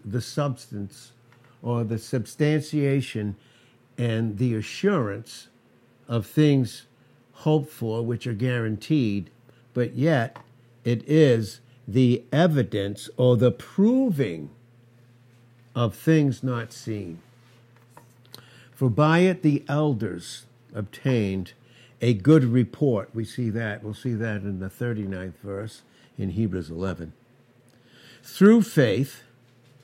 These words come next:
we understand that the worlds, and not only the physical worlds, but all the ages, uh,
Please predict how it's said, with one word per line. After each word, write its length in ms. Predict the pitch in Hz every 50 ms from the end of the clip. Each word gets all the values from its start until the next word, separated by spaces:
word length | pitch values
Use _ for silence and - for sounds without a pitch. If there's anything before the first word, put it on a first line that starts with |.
| _ _ _ _ _ _ _ -
we 200 | 139 175 196 185
understand 1080 | 185 180 151 160 147 - - - - - 180 185 185 160 131 110 107 104 104 104 98 - - _ -
that 260 | - 139 143 127 -
the 100 | - 135
worlds, 760 | 127 117 117 139 160 175 175 156 127 117 113 113 107 101 110
and 140 | 120 123 123
not 220 | 131 147 170 180
only 280 | 175 180 180 170 160 160
the 160 | 143 127 135
physical 580 | - - - 165 156 135 147 127 - - 127 117
worlds, 540 | 107 113 139 143 139 127 117 117 107 - -
but 140 | - - 82
all 320 | - 143 139 151 160 170 170
the 240 | 160 175 160 160 - -
ages, 760 | 147 156 160 160 139 - - 101 - - - - - - - _ _ _ _ _ _ _ _ _ _ _ -
uh, 60 | -